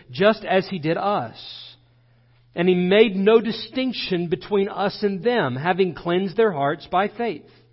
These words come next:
Now therefore, why are you putting God to the test by placing a yoke on the neck of the disciples that neither our fathers nor we have been able to bear?"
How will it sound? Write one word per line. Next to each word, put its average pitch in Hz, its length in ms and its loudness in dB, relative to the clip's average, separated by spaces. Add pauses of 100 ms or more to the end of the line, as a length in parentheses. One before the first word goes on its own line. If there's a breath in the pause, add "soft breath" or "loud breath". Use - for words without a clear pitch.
(920)
Now 165 160 4
therefore, 202 640 6 (180 loud breath)
why 185 240 6
are 254 140 6
you 214 180 -2
putting 226 420 0
God 196 340 0
to 208 100 -4
the 190 100 -4
test 190 680 -2
by 170 120 -2
placing 165 720 -4 (240 loud breath)
a 165 100 0
yoke 208 480 4
on 180 160 -2
the 180 100 -2
neck 196 400 0
of 156 120 -2
the 160 80 -10
disciples 165 800 -4 (300 loud breath)
that 170 220 0
neither 208 360 2
our 220 300 4
fathers 131 560 -6
nor 196 220 2
we 175 420 -2
have 175 160 0
been 214 120 2
able 214 240 4
to 233 100 -6
bear?" 190 580 -2